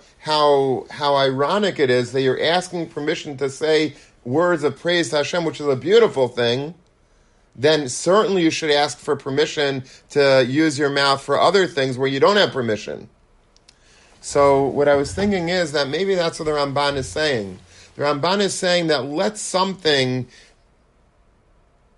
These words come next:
that you need permission to do, meaning the, the bells are basically asking permission to do what?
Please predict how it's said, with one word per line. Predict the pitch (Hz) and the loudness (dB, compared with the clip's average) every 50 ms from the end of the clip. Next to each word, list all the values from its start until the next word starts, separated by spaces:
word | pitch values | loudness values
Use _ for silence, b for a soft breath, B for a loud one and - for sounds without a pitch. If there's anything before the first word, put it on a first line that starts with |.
| _ _ _ _ _ _ _ _ _ _ _ _ _ _ _ _ _ _ _ _ _ _ - | _ _ _ _ _ _ _ _ _ _ _ _ _ _ _ _ _ _ _ _ _ _ -2
that | 120 147 135 | 0 0 0
you | 147 147 151 | 0 0 -2
need | 170 190 190 - - | -2 -4 -4 -6 -8
permission | - 170 165 151 151 170 202 - - - 165 156 147 | -8 -6 -4 -2 0 0 0 0 0 -2 -2 -2 -4
to | 127 - 151 | -4 -6 -8
do, | 131 113 165 170 156 139 113 104 98 98 101 95 - _ _ _ _ _ _ b b b b b b b b _ | -4 -2 2 4 6 6 6 4 2 0 -2 -6 -12 _ _ _ _ _ _ b b b b b b b b _
meaning | 143 165 185 185 175 160 156 147 143 143 131 b b b b _ _ _ _ _ _ - | -2 0 0 2 2 2 2 0 -2 -4 -8 b b b b _ _ _ _ _ _ -10
the, | 117 143 156 151 147 143 139 139 - - - - | -4 -2 -2 0 0 -2 -2 -4 -6 -8 -12 -8
the | 123 131 147 | -4 -2 -2
bells | 135 104 - 160 175 196 202 190 170 151 147 143 139 123 | -2 0 2 2 4 6 6 6 6 6 6 4 2 2
are | 151 147 139 | 2 2 2
basically | 127 127 170 180 185 180 - 175 170 156 160 151 147 - | 2 2 0 0 0 0 -2 -4 -2 0 0 0 2 2
asking | 143 156 170 170 - - 170 160 151 131 | 2 0 0 -2 -4 -6 -6 -6 -6 -6
permission | - - 151 151 165 - - - 170 151 139 | -8 -8 -4 -4 -4 -4 -4 -4 -4 -4 -4
to | 131 143 | -6 -8
do | 143 135 147 147 | -8 -4 -4 -2
what? | 143 160 170 156 131 104 - - | 0 0 0 2 0 0 -2 -6